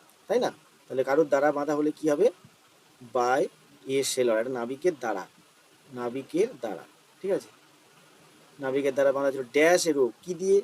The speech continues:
বাঁধা ছিল? এটা very, very important, মানে আমি দা-, স্টার মেরে দিলাম, এটা একটা স্টার,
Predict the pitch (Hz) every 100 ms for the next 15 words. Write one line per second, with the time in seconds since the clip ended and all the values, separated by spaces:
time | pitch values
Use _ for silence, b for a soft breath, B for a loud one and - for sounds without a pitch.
0 | - 156 160 160 170 151 131 160 170 165
1 | 156 151 147 151 156 _ _ _ - -
2 | 131 139 117 _ _ _ _ _ 131 135
3 | 131 135 123 143 151 156 147 147 160 _
4 | _ _ _ _ _ 139 139 143 147 -
5 | 147